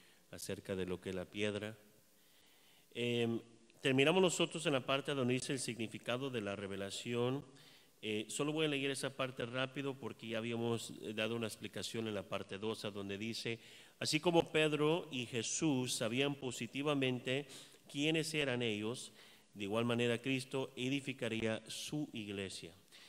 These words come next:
Y algo muy importante aquí dice él, un fundamento o conocimiento positivo sobre una piedra sólida. Y número dos,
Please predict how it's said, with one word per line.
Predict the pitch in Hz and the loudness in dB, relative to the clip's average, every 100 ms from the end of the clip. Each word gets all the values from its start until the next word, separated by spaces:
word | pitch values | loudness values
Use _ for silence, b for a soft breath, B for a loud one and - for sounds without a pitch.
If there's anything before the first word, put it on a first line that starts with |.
| B B | B B
Y | 123 | 0
algo | 131 143 143 | 4 6 8
muy | 156 | 8
importante | 160 147 143 143 139 | 8 4 4 2 2
aquí | 135 147 | -2 0
dice | 143 - 147 | 0 2 2
él, | 147 | 4
un | 135 | 2
fundamento | 139 127 123 135 139 151 | 2 2 4 4 4 0
o | 143 123 | 0 0
conocimiento | 123 113 104 113 117 123 127 120 | 2 2 2 2 2 0 -2 -8
positivo | - 147 160 160 131 117 - 135 123 117 135 B B B - | -2 2 2 2 -4 -6 -4 -2 0 -2 -4 B B B -14
sobre | - 131 117 | -4 -2 0
una | 110 117 117 | 0 0 0
piedra | 120 117 110 107 - | 0 0 0 -2 -4
sólida. | - - 139 143 147 139 135 | -2 0 4 4 4 0 -2
Y | 107 | -2
número | 117 151 170 160 | 2 4 6 4
dos, | 123 127 127 | 4 0 -2